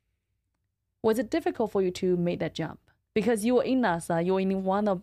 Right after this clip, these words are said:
your own dream job for years to come, and so many people's dreams still.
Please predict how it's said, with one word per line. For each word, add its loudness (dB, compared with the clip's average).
your 2
own 2
dream 0
job 0
for 0
years 0
to -2
come, 0
and 0
so -6
many 4
people's 0
dreams -4
still. 0